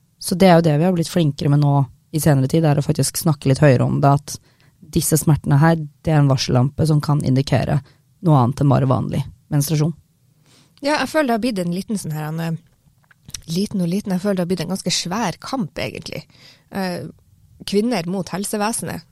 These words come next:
Speaker 2: Eh, og, eh, det er ikke normalt å, å få, å ha så store smerter at ikke du klarer å gå på jobb, tenker jeg. Eh, men det er jo så mange som har levd sånn her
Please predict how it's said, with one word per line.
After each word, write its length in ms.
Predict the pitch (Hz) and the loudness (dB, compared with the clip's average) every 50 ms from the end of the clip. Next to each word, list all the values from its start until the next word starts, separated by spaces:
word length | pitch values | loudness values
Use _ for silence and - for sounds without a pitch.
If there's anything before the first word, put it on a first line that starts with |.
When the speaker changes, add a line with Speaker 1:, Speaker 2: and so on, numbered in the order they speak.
| _ _ - | _ _ -10
Speaker 2:
Eh, 560 | 185 175 175 175 170 170 160 - - - - - _ _ - - - | -10 -8 -8 -8 -10 -12 -12 -14 -16 -18 -20 -20 _ _ -14 -10 -6
og, 220 | 185 170 170 165 160 - - - - - - - _ _ _ _ _ _ _ _ - | -6 -4 -4 -6 -8 -10 -14 -20 -20 -20 -20 -20 _ _ _ _ _ _ _ _ -10
eh, 640 | - 180 180 175 165 160 131 - - 139 185 - 87 - _ _ _ _ _ _ _ _ _ _ _ _ _ - _ _ _ _ _ _ - - | -8 -6 -6 -6 -6 -8 -8 -8 -10 -10 -10 -10 -12 -16 _ _ _ _ _ _ _ _ _ _ _ _ _ -20 _ _ _ _ _ _ -8 -4
det 160 | 190 208 196 - | -2 0 0 2
er 240 | 220 247 262 - - | 2 0 0 -2 -4
ikke 300 | 156 - - 175 170 175 | -6 -8 -8 -8 -6 -4
normalt 540 | 165 170 165 175 208 254 220 170 - - - | -4 -4 -4 -4 -4 -4 -6 -6 -10 -14 -12
å, 120 | - 175 170 170 156 131 135 - | -10 -8 -8 -8 -8 -8 -10 -10
å 80 | - 170 | -10 -12
få, 240 | - - - 196 202 190 175 160 127 - _ _ _ - - - _ - | -10 -8 -6 -4 -4 -4 -4 -6 -8 -12 _ _ _ -16 -16 -14 _ -8
å 120 | 190 175 160 | -8 -6 -4
ha 100 | 202 220 | -6 -6
så 160 | 190 - 175 165 | -6 -6 -8 -10
store 320 | - - 185 208 - 208 - | -10 -8 -8 -6 -6 -6 -8
smerter 340 | - - 180 - - 233 | -8 -10 -12 -8 -8 -8
at 120 | 190 - 185 | -8 -8 -10
ikke 140 | - - 143 | -12 -12 -12
du 60 | 170 - | -10 -8
klarer 260 | - 196 220 196 170 | -6 -6 -6 -6 -6
å 60 | 165 | -8
gå 80 | 180 170 | -10 -10
på 160 | - - 165 | -8 -8 -8
jobb, 240 | 196 277 294 - - - - _ _ _ _ _ _ _ _ _ - - | -6 -8 -8 -10 -14 -20 -20 _ _ _ _ _ _ _ _ _ -12 -8
tenker 240 | 160 160 156 - - | -8 -8 -6 -6 -6
jeg. 220 | 165 147 165 - _ _ _ _ _ - 202 | -6 -6 -8 -10 _ _ _ _ _ -8 -6
Eh, 160 | 180 180 175 170 170 | -6 -6 -6 -8 -6
men 300 | 190 196 185 175 175 - _ _ _ | -6 -4 -4 -6 -6 -10 _ _ _
det 220 | - 185 190 190 - | -8 -6 -6 -4 -2
er 220 | - 214 220 190 | -2 -2 -2 -2
jo 100 | 175 170 165 160 | -2 -4 -4 -6
så 240 | - - 254 262 208 160 | -8 -6 -4 -4 -4 -2
mange 240 | 151 165 180 208 208 175 | -4 -4 -4 -4 -4 -6
som 220 | - 165 156 151 | -6 -6 -8 -6
har 80 | 156 160 | -6 -4
levd 240 | 208 285 277 208 - | -4 -4 -4 -6 -8
sånn 200 | - - 151 147 | -8 -8 -8 -8
her 180 | 165 - - | -8 -8 -10